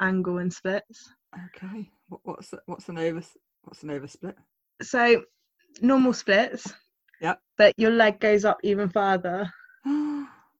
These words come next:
Speaker 2: Oh my goodness. My goodness, that
Speaker 1: Yeah.
Speaker 2: sounds, <laughs> that sounds rather painful, but rather magical. It's definitely a party trick there. So
Speaker 1: Yeah.
Speaker 2: how are you with, obviously, working within a group,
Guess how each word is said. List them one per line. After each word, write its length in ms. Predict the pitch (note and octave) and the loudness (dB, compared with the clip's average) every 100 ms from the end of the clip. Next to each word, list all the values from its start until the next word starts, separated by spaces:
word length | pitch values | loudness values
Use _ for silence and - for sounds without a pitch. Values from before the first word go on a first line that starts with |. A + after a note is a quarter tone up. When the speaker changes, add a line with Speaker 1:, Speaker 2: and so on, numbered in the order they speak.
| _ - | _ -10
Speaker 2:
Oh 80 | G3+ | -6
my 200 | F#3+ F3+ | -4 -4
goodness. 680 | G3+ F#3 E3 D3+ D#3+ - - _ _ _ | -6 -4 -4 -6 -8 -18 -20 _ _ _
My 140 | F#3 | -8
goodness, 340 | F#3 G#3+ G3+ G3 | -4 -2 0 -2
that 200 | F#3 G3+ | -4 0
Speaker 1:
Yeah. 120 | G3 | 2
Speaker 2:
sounds, 340 | F3 F#3 G#3 - _ | 2 0 -6 -12 _
<laughs> 720 | G4 - - - _ - - - | -10 -10 -6 -6 _ -8 -4 -4
that 360 | A#3+ B3+ B3+ - - | -4 -4 -4 -4 -2
sounds 260 | B3+ D#4 A3+ | 0 2 4
rather 220 | G#3+ A#3 | 4 4
painful, 600 | - C4 C4+ - G3+ G3+ | 6 6 6 2 2 2
but 160 | G3 | 2
rather 260 | F#3+ G3+ G#3 | 2 2 2
magical. 580 | G#3+ A3+ C#4+ - F#3+ F3+ | 4 2 0 0 0 0
It's 100 | - | 0
definitely 320 | G#3+ G#3+ G3+ | 0 0 -2
a 20 | |
party 320 | G3+ G3 F#3+ - | 0 0 0 -2
trick 220 | - E3 | -2 -2
there. 340 | E3+ D#3+ E3 G3+ - - _ _ _ | 0 0 0 -2 -12 -20 _ _ _
So 420 | - A3+ A3 G#3 | 0 6 6 6
Speaker 1:
Yeah. 200 | F#3 G3 | 2 -2
Speaker 2:
how 420 | A3 A#3+ C4 C4+ - | -2 -4 -4 -4 -4
are 160 | A#3+ B3+ | -2 0
you 380 | A#3+ E3+ D#3 E3 | 0 2 2 0
with, 420 | - F#3 F3+ E3+ - - | 2 4 4 0 -6 -6
obviously, 280 | F#3+ F#3+ E3 | -4 -2 0
working 360 | G3 G#3+ C4 | 2 0 0
within 260 | A3 G#3+ A3 | 0 2 0
a 40 | |
group, 480 | G3+ F3 D#3+ F#3+ F#3 | 0 0 2 2 0